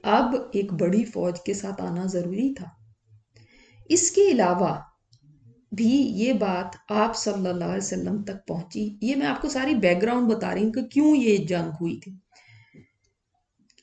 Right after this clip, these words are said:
ये जब आप सल्लल्लाहु अलैहि वसल्लम को ये इत्तला पहुंची नौ हिजरी में कि रोमियों ने अपने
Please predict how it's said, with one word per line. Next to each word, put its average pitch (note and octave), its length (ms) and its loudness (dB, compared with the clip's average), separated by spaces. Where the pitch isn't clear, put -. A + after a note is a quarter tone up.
ये B3 140 -2
जब C4+ 600 0
आप C4 260 4
सल्लल्लाहु A3 360 2
अलैहि G3+ 180 2
वसल्लम G3+ 400 -2
को A3+ 200 0
ये G#3+ 120 2
इत्तला A3 680 4
पहुंची G3 760 -4
नौ F#3+ 260 2
हिजरी G3+ 460 2
में F#3+ 300 0
कि A3 480 2
रोमियों B3+ 640 4
ने G#3+ 480 2
अपने G#3+ 640 2